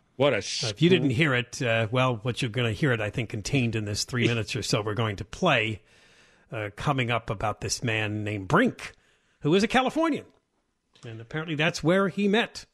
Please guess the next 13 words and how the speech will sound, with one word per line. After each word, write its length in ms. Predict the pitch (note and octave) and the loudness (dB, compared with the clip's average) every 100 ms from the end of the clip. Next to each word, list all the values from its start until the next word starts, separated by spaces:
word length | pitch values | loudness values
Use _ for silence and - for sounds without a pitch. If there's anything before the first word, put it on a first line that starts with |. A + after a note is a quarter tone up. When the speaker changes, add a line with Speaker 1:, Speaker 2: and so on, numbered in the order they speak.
| - | 0
Speaker 2:
the 100 | F3 | 4
mother 360 | G#3+ D4 G#3 A#2 | 6 4 2 -2
of 100 | G2 | -6
the 80 | |
shooter, 420 | G2 - G#2+ B2+ D3+ _ _ _ | -6 -6 -4 -4 -6 _ _ _
and 160 | - A#2+ | -8 -2
they 120 | A#2+ | 0
were 160 | C#3+ E3 | 2 2
married 380 | E3 F#3 C3+ A2 | 2 2 0 -2
for 140 | B2+ | -4
a 80 | G#2 | -2
while, 420 | G#2 G#2+ D3+ F3+ | 0 2 2 2
and 220 | A#2 A2+ | 0 -2